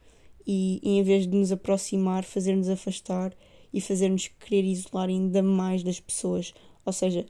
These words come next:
o que antigamente seria, tipo, uma vontade inexplicável ou, tipo, súbita e bem inconsciente de estar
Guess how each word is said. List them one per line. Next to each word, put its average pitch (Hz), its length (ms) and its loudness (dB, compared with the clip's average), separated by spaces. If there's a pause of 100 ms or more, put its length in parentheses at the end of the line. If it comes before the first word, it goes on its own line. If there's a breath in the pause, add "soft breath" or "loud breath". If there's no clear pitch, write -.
(160 loud breath)
o 202 100 -2
que 208 100 0
antigamente 202 600 0
seria, 202 320 -2
tipo, 190 480 -4 (460 soft breath)
uma 202 160 4
vontade 190 840 0 (380 soft breath)
inexplicável 190 880 -2
ou, 185 300 -2
tipo, - 380 -10
súbita 190 500 -4 (240)
e 190 340 -2
bem 190 260 2
inconsciente 190 540 -4
de 196 200 -6 (120)
estar 196 260 -2